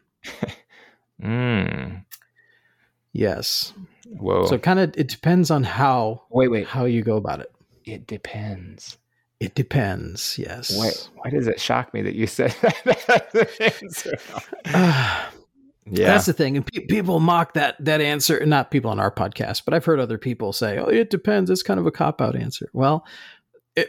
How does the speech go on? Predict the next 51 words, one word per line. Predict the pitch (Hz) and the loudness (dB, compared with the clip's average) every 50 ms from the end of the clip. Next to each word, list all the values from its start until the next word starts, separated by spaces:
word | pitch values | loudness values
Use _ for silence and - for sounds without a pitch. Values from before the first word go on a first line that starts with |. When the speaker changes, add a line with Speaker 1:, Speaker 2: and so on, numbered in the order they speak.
| 185 160 | -2 -2
Speaker 1:
but | - 214 190 | 2 2 4
it's | 196 175 - - | 4 4 2 0
true, | - - 214 277 359 370 311 | 0 2 4 4 6 6 4
though. | 226 160 147 | 4 2 2
<laughs> | 143 - 202 | 2 4 4
Sometimes | 202 196 180 - - 180 170 165 170 165 139 | 4 4 4 2 4 2 4 4 4 4 4
the | 131 127 135 | 4 2 2
answer | 139 151 143 - - 123 117 | 4 2 2 2 2 2 2
does | 127 135 135 135 120 | 4 4 4 4 2
depend | 135 127 - 180 220 233 151 117 117 113 | 0 0 2 0 0 0 0 0 0 0
on | 101 101 107 107 | 2 2 0 0
some | - - 110 107 | -2 0 2 2
Speaker 2:
Yeah, | 117 107 | 4 4
Speaker 1:
other | 104 104 | 4 4
Speaker 2:
right. | 104 110 107 - | 4 4 4 4
There, | 165 135 | 4 4
Speaker 1:
variables. | 98 104 104 104 104 101 98 98 | 4 4 2 2 0 -2 0 2
Speaker 2:
I | 92 104 127 165 | 2 2 2 2
need | 214 226 180 143 | 2 2 0 0
some | - - 110 | 0 -2 0
more | 107 107 107 | 0 2 2
information | 104 104 104 - 95 95 101 107 104 101 104 104 | 2 0 0 -2 0 2 4 4 4 4 2 2
Speaker 1:
So, | |
Speaker 2:
here. | 101 95 92 92 - - - _ _ _ _ _ _ _ _ - | 2 2 0 -2 -4 -8 -18 _ _ _ _ _ _ _ _ 2
Uh, | 120 117 113 | 4 4 4
Speaker 1:
it's | 107 120 | 4 4
like, | 131 120 110 | 2 2 2
don't, | 104 147 160 139 117 - - - - - - - - | 2 2 4 4 2 0 -2 -6 -6 -6 -6 -4 -2
Speaker 2:
what, | 196 - - - - | -2 -2 -2 -4 -6
Speaker 1:
<laughs> | _ _ | _ _
don't | - - - 180 | -8 -4 -2 0
be | 349 294 | 2 4
Speaker 2:
what's | 262 269 208 | 4 4 6
Speaker 1:
mad. | 247 269 254 240 240 233 | 4 4 4 4 4 2
<laughs> | - - | 0 0
Speaker 2:
that, | 254 247 202 202 - _ | -2 -2 -2 -4 -6 _
what's | - 131 143 139 - | 0 2 2 2 4
that, | 156 139 123 104 92 95 104 113 | 4 2 4 2 0 -2 -2 2
that | 120 113 101 98 | 2 2 2 2
verse | 104 113 117 117 113 - | 2 4 4 4 2 0
that | 107 98 92 | -2 -2 0
basically | 101 110 113 110 - - 104 | 2 2 2 2 2 2 2
a | 95 87 | 2 2
fool | - - - 120 113 110 98 90 | 0 0 0 2 4 4 4 4
answers | 101 101 104 101 - 104 98 92 | 2 2 2 2 2 0 0 2
a | 98 | 2
matter | 95 95 95 95 92 | 2 2 4 2 2
before | 92 92 - - 95 87 | 0 0 0 0 0 0
he | 85 90 | 0 0
hears | 90 98 92 87 92 - | 0 0 2 2 2 0
it? | - 78 80 - | -2 -2 -4 -4